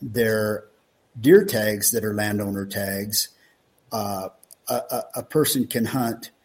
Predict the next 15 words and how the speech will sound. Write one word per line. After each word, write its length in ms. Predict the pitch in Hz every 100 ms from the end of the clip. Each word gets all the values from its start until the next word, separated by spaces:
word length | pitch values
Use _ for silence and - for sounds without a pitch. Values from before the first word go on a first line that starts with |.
| _ _ _
the 100 | 113
archery 400 | 117 135 139 143
hunt, 300 | 127 135 131
the 60 | 117
muzzleloader 760 | 110 120 117 120 117 117 113
hunt, 300 | 107 117 113 117 - -
or 180 | 131 147
the 100 | 123
rifle 400 | 110 131 175 95
hunt 220 | 107 90
with 160 | 104 101
that 220 | 104 -
tag. 420 | - 95 98 101 - _ - - -
And 180 | 123 -
so 540 | 143 131 123 120